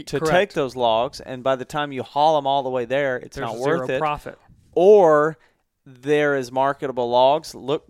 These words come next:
Speaker 1: good-looking logs, but it's only twenty acres. And you're
Speaker 2: Mm-hmm.
Speaker 1: like, "No, it's gonna take a special logger to come in here and to harvest these."
Speaker 2: Correct.
Speaker 1: This one, I mean, we're looking at probably cl-, just under a hundred acres that's, that's timber.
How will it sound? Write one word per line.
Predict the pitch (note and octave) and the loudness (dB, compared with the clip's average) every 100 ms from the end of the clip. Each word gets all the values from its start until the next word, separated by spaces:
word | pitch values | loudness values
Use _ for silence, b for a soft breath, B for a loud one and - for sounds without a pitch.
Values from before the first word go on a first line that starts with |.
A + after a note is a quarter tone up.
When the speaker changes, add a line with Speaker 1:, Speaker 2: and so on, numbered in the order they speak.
| C3+ | -6
Speaker 1:
good-looking | D3+ F3 D#3 B2+ | -4 -4 -6 -6
logs, | A#2+ A#2+ B2+ - | -4 -4 -4 -8
but | - | -8
it's | B2 - | -8 -8
only | C3 | -10
twenty | B2 C3+ B2+ A#2 | -10 -12 -10 -8
acres. | C3 - - C3 B2 | -8 -10 -20 -18 -14
And | B2 | -10
you're | B2+ | -6
Speaker 2:
Mm-hmm. | |
Speaker 1:
like, | B2 A#2+ - | -4 -6 -8
"No, | C#3 D3 D3+ C3 - | -4 -2 -2 -4 -10
it's | C3 C#3 - | -12 -12 -12
gonna | D3 C3 | -12 -8
take | C#3+ B2 | -8 -8
a | |
special | G#2+ - C#3 - B2 | -12 -6 -6 -6 -4
logger | B2+ C3 A#2+ | -2 -2 -6
to | |
come | - A#2+ | -10 -14
in | A#2 | -12
here | A2+ A#2+ | -14 -14
and | G#2 _ | -16 _
to | - | -12
harvest | A#2 A#2+ G#2+ - | -4 -4 -6 -14
these." | G2 G2 - _ | -18 -20 -20 _
Speaker 2:
Correct. | - C#3 A#2+ - - | -14 -10 -10 -14 -8
Speaker 1:
This | C#3 F#3 F3+ | -4 -4 -4
one, | F3+ F#3 F3+ _ | -6 -6 -12 _
I | C3 | -12
mean, | C3+ C3 | -10 -8
we're | C#3 | -6
looking | D#3 D#3+ C#3 | -6 -6 -8
at | A#2 | -12
probably | - C3 C3+ C3+ B2+ C3 C3 B2+ B2 B2 A#2+ A#2+ - _ | -2 2 2 0 -4 -4 -2 -4 -6 -8 -10 -14 -20 _
cl-, | - - C#3+ | -20 -20 -12
just | C#3+ C#3 | -10 -6
under | C#3+ C3+ | -6 -4
a | B2+ | -4
hundred | C3+ B2+ | -4 -4
acres | B2+ B2 D3 | -4 -6 -10
that's, | B2+ B2 - | -8 -10 -10
that's | - B2 - | -12 -10 -10
timber. | - C3 C#3 E3 | -12 -10 -8 -8